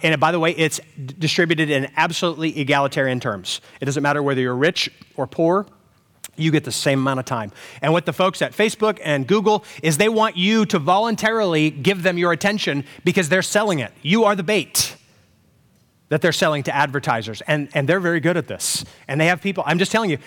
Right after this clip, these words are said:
they, they pay smart people millions of dollars to think about this twenty-four hours a day to, to figure out how to get you to stay on there as long as possible.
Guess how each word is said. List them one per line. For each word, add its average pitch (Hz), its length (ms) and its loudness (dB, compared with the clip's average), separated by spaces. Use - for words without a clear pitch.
they, 196 240 2
they 170 180 0
pay 202 240 0
smart 196 420 0
people 170 460 0
millions 202 520 4
of 202 80 2
dollars 160 340 2
to 165 80 -6
think 160 180 0
about 143 180 0
this 139 100 -8
twenty-four 143 320 -2
hours 131 200 0
a 127 40 -2
day 120 300 -2
to, 131 120 -6
to - 80 -14
figure 143 200 2
out 135 80 2
how 139 140 0
to 135 100 -2
get 123 160 -4
you 135 360 2
to - 100 -10
stay 127 220 -2
on 120 100 -2
there 113 100 -4
as 110 120 -8
long 104 200 -4
as 98 120 -14
possible. 92 520 -12